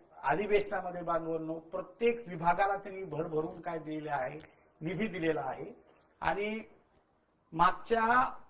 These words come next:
सरकारमध्ये शेवटी, शेवटी जेवढे काही जीआर काढले, बांधवांनो, त्या प्रत्येक जीआरला, बांधवांनो, काय मिळालेलं आहे? निधी मिळालेला आहे.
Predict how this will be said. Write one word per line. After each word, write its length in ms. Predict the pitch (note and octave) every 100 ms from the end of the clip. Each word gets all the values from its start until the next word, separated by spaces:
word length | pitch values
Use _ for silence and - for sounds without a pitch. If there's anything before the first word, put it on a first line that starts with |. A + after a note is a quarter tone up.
| _ _ _ _ _ -
सरकारमध्ये 720 | F#3+ G3+ G#3+ G#3+ G3 E3+ C#3 - - _ _ _ _ _ _ _ _ _ _ _ _ _ _ -
शेवटी, 520 | - G#3+ A3 A#3+ A#3
शेवटी 300 | A#3 G#3+ A3
जेवढे 380 | F3+ G3+ F#3+ G#3
काही 160 | G#3+
जीआर 340 | F3+ F3 G3 F#3+
काढले, 320 | F3+ D#3+ D#3+
बांधवांनो, 460 | D#3 D#3 D3+ C#3+ C#3 - _ -
त्या 100 | F#3
प्रत्येक 540 | - G#3+ - C4 G3+
जीआरला, 480 | E3 F#3 G#3 A3+ A#3+
बांधवांनो, 400 | A3 G3+ G3+ G3
काय 180 | F#3+ F#3
मिळालेलं 400 | F#3 F3 E3+ E3+
आहे? 100 | D#3+
निधी 300 | D3+ D#3 D3
मिळालेला 360 | D3 C#3 -
आहे. 120 | B1+